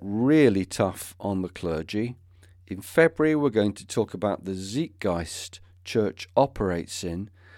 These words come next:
and we'll gear up to Easter with a series about Jesus' death and whether the church gets the message about Jesus' death right. By spring,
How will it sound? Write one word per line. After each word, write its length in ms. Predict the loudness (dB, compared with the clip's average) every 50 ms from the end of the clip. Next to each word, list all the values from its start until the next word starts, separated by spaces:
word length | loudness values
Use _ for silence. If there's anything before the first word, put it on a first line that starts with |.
| -20 -20 -20 -10 -6
and 200 | -2 0 2 2
we'll 120 | 0 0
gear 420 | -2 -2 2 4 6 6 6 6 4
up 160 | 2 2 -2
to 160 | -4 -4 -4 -2
Easter 460 | -2 -2 -2 -2 -6 -4 -2 -2 0
with 180 | 0 -2 -2 -2
a 60 | -4
series 540 | -6 0 2 2 4 4 2 2 0 -2 -4
about 580 | -4 -2 0 0 0 0 -2 -4 -6 -10 -12 -10
Jesus' 560 | -6 -4 -2 -2 -4 -4 -4 -6 -6 -6 -10
death 560 | -4 0 0 2 2 0 -4 -10 -16 -20 -20 -20 -20 -20 -20 -20 -20 -20 -20 -20 -20 -20 -20 -20 _ -20 -20 -12 -8
and 220 | -6 -6 -6 -2
whether 400 | 2 2 4 4 4 4 2 2
the 140 | 2 0 -2
church 480 | -2 2 2 4 4 4 2 0 -4 0
gets 260 | 0 0 0 -2 -2
the 120 | -2 0
message 760 | 0 2 0 -2 -2 -4 -4 -4 -4 -6 -8 -12 -14 -14 -14 -20 -20 _ _ _ _ _ _ _ -20 _ _ -20 _ -12 -8
about 460 | -8 -6 0 4 4 6 6 4 2 0
Jesus' 420 | -4 -4 -4 -4 -4 -8 -10 -8
death 380 | -6 -4 -4 -4 -6 -8 -6 -6
right. 580 | -6 -6 -6 -10 -14 -16 -16 -14 -14 -14 -16 -20 _ _ -20 _ -20 -20 -20 _ _ -20 -20 -20 -20 -20 -20 _ _ -20 -12 -6
By 180 | -4 -4 -2
spring, 840 | -4 -4 -6 -8 -10 -4 2 4 6 6 6 4 0 -2 -4 -4 -6